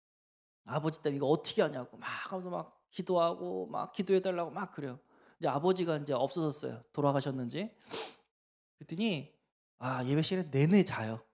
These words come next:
<laughs> "아, 저 사람이 편안하구나." <laughs> 내내 자요. 많은 생각을 합니다. 하나님 우리 사랑하십니다. 그래서 때로는 축복을 하시는데 어, 문제라는 포장재를 가지고 축복을 하십니다.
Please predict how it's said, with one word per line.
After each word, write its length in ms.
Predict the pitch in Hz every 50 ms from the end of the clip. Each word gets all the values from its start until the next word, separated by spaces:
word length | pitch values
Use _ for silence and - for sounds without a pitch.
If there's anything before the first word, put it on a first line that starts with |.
| _ _
<laughs> 760 | - - - - - _ _ _ _ _ _ _ - - - _ _ _ - _ _ _ _ _ - - _ _
"아, 280 | - 143 131 123 120 123
저 140 | - 139 131
사람이 640 | - 151 151 151 147 143 143 160 185 196 190 - -
편안하구나." 840 | - - - 226 233 240 233 214 190 180 202 214 196 160 170 180 - - - - - - -
<laughs> 600 | - - 233 - - 160 170 - 196 170 - -
내내 360 | 139 123 135 156 185 196 175
자요. 320 | 143 143 123 113 110 110 - _ _ _ _ _ _ - - _ _ _ _ _
많은 420 | 240 - - 202 208 285 330 311
생각을 340 | 285 311 277 240 190 165 175
합니다. 420 | 165 160 143 123 120 120 117 - _ _ _ _ - - - - - - - - - - - - - - - _ _
하나님 320 | - - 214 226 226 202
우리 140 | 165 151 147
사랑하십니다. 1000 | 139 151 196 214 220 220 208 190 175 - - 139 131 123 120 - - - - - -
그래서 640 | - - 156 139 139 - 190 220 294 320 - - - -
때로는 380 | - 226 233 214 190 165 160
축복을 420 | - - 247 - - 240 233 208 185
하시는데 720 | 156 156 - 147 139 131 131 139 170 208 226 254 - - _ _ _ _ _ _ _ _ _ _ _ _
어, 160 | - - 123 131
문제라는 640 | 135 143 151 170 185 185 220 220 202 185 165 156 151
포장재를 680 | - - 247 247 269 285 285 285 262 262 240 208 180
가지고 320 | 170 147 131 - 123 123
축복을 420 | 131 - - - - - 185 170 160
하십니다. 560 | 147 - - - 147 131 127 - 180 208 -